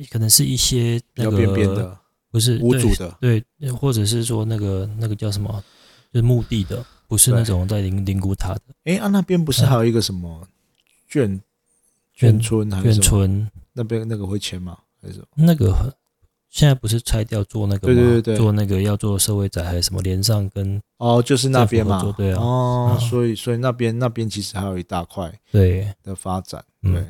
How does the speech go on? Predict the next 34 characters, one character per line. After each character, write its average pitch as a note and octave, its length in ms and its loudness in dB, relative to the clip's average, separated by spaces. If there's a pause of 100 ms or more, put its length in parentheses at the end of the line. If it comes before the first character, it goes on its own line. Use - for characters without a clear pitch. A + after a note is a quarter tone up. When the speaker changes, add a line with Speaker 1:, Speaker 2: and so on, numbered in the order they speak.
Speaker 2:
所 - 180 -2
以 B2+ 100 2
其 - 180 -6
实 A#2 180 0
我 G2 160 -2
觉 G#2+ 160 -8
得 G#2+ 100 -2
有 G2+ 100 -4
点， G2 240 -8 (760)
呃， F#2+ 240 -4 (420)
它 - 240 0
就 C#3 120 2
是 C3 180 2
跟 A#2+ 400 2
台 G#2 200 -2
南 F#2+ 220 -2
的 F#2 340 -8 (200)
东-， A2 260 -2 (140)
呃， G2 300 -6
老 F#2+ 240 -2
东 A2+ 280 -4
区 A2 320 -2
啊、 G2 240 -4
中 G#2+ 220 -4
西 G#2 180 -6
区 F#2+ 280 -10
一 E2+ 120 -12
样， F2 280 -8
它 G2 160 -8
Speaker 1:
嗯。 G#2+ 220 0 (460)
Speaker 2:
没 A2 140 -4
有 F#2+ 100 0
地 F#2 220 -8
了。 D2 160 -12